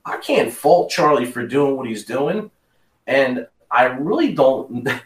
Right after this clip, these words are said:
<laughs> I mean, I get the part of the, you know, you're gonna find players and stuff like that. But, uh,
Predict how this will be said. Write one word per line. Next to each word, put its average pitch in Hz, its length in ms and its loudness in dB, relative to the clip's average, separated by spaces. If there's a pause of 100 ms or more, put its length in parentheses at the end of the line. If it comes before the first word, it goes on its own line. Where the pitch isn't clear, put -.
(100)
<laughs> - 280 -20
I 123 80 2
mean, 147 160 4
I 160 160 4
get 190 240 0
the - 140 0
part 123 320 4
of 104 180 -2
the, 104 380 0 (200)
you 120 120 -10
know, 95 340 -6
you're 110 140 -10
gonna 107 160 -6
find 107 340 0
players 113 380 -2
and 90 80 -10
stuff - 280 -2
like 87 220 -4
that. - 300 2
But, 101 260 -2 (360)
uh, - 100 -12